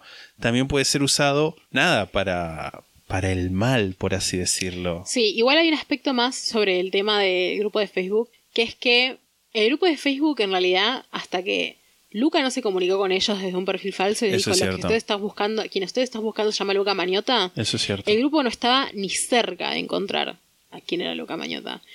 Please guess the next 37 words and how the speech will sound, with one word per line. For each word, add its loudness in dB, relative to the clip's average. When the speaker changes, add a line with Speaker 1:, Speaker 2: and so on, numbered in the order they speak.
Speaker 2:
Entonces -2
como 0
que -2
también -2
pienso, 0
o 0
sea, 0
tenés 2
razón 2
igual, 6
me 2
parece -2
que 0
es -2
una 0
reflexión -2
válida 2
Speaker 1:
Sí, 2
Speaker 2:
y 0
Speaker 1:
sí, 0
Speaker 2:
que 2
Speaker 1:
sí. 2
Speaker 2:
cabe 2
para 0
esto, -4
pero 4
en 2
este 0
caso 0
en 0
particular 2
no 0
es -4
tanto 2
lo 2
que 2
él 0